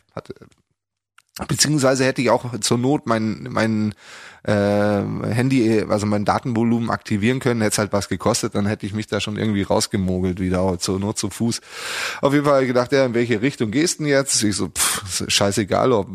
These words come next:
links, rechts, geradeaus oder rückwärts. Ähm, ich muss irgendwie ein Taxi finden. Und bin da <laughs> halt durchs dunkle <laughs> Thailand gestapft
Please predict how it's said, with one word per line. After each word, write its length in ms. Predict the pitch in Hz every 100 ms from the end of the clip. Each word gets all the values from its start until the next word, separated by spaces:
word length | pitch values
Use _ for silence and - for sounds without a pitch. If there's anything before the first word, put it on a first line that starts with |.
| 92
links, 400 | - 104 117 -
rechts, 440 | 107 113 - - -
geradeaus 600 | - 95 95 98 120 -
oder 200 | 101 98
rückwärts. 640 | 151 104 95 95 - - _ _ _ _ _ _
Ähm, 720 | - 104 107 107 107 104 104 95 _ _
ich 120 | 113
muss 200 | 113 123
irgendwie 240 | 117 113 104
ein 80 | 92
Taxi 320 | 95 - 92
finden. 420 | - 87 - 87 - _ _ _ _ _ _ _ _ -
Und 140 | 127
bin 160 | 131 131
da 140 | 127 -
<laughs> 80 | -
halt 260 | 117 -
durchs 380 | 117 120 - -
dunkle 560 | - 139 - - 143 123 _ - - 160 - -
<laughs> 600 | 80 - - - - 98
Thailand 720 | - - 131 139 117 120 -
gestapft 760 | - - - 107 - - -